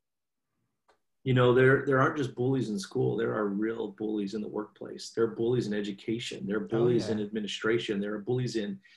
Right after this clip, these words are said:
Speaker 1: um, corporate offices, right?
Speaker 2: Oh, yeah.
Speaker 1: Just watch the news.
Speaker 2: Oh,
Speaker 1: And
Speaker 2: yeah.
Speaker 1: so, you know, I've had to go through some of my own experiences like that to,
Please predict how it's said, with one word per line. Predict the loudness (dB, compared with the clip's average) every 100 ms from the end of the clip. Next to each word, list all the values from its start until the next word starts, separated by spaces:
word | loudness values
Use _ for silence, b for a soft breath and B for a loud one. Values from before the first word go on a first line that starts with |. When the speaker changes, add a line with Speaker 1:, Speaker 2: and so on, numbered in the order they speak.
| b b -4
Speaker 1:
um, | -2 -2 -4 -10 _ _
corporate | 6 6 6
offices, | 4 2 -2 -6 -6 -10 -12 -20 _
right? | -6 -2 -2
Speaker 2:
Oh, |
yeah. | -2 -4
Speaker 1:
Just | -6 0
watch | 2 0 0
the | -2
news. | 0 -2 -6 -14 _ b b b
Speaker 2:
Oh, | 0
Speaker 1:
And | 2
Speaker 2:
yeah. |
Speaker 1:
so, | 2 6 8 10 8 6 0 0
you | 6
know, |
I've | 6
had | 6 4
to |
go | 4 2
through | 2 0 0
some | -2 0
of |
my | 2 2
own | 0
experiences | -2 -4 -4 -4 -4 -2
like | -2 -2
that | -2 -2 -4
to, | -2 -2